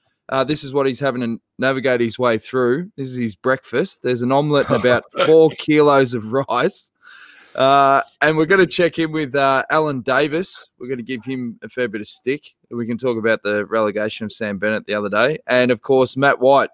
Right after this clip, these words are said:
Speaker 1: because we need someone that knows a bit about bike racing that can analyse what's gonna happen because, mate, they are some filthy stages coming up over the next
Speaker 2: Oh,
Speaker 1: couple of days
Speaker 2: yeah.
Speaker 1: at the Vuelta.
Speaker 2: Next two,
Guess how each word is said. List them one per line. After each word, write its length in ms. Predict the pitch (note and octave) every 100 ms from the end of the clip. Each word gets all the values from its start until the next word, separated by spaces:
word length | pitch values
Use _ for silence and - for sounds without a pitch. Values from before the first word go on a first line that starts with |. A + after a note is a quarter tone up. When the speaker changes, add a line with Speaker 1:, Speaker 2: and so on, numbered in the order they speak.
| -
Speaker 1:
because 380 | A#2 B2 A2+
we 80 | A#2
need 240 | B2 C#3+ C#3+
someone 340 | C#3 B2 A#2
that 160 | G#2+ -
knows 320 | A2 A#2 G#2+
a 60 |
bit 140 | F#2+ G#2+
about 280 | G2 G2 -
bike 300 | G2 G#2 G#2+
racing 380 | G#2 G2+ G#2
that 120 | G2 -
can 160 | G#2
analyse 540 | G#2+ G#2 G#2 G#2 G2+ -
what's 180 | A#2
gonna 160 | - G#2
happen 280 | G#2 G#2 A2
because, 420 | G#2 - A2 G2 - - - _ _ -
mate, 300 | C3 A2+ -
they 240 | B2+ D3
are 220 | C#3+ C3 A#2+
some 340 | - A#2 G#2+
filthy 840 | _ - - D3 D#3 D3 A#2+ F#2+ - _
stages 800 | - - A#2 A2+ G2 F#2 F#2 - _ _
coming 300 | A#2 G2+ G2+
up 180 | G2 - -
over 220 | G2+ F#2+
the 120 | F#2+
next 240 | G2 G#2+ -
Speaker 2:
Oh, 20 |
Speaker 1:
couple 240 | G#2+ -
of 40 | F2+
days 220 | G#2 D#3
Speaker 2:
yeah. 80 | B2+
Speaker 1:
at 60 |
the 60 | F2
Vuelta. 460 | G2 G2 G2 F#2+
Speaker 2:
Next 220 | G2 E3+
two, 120 | -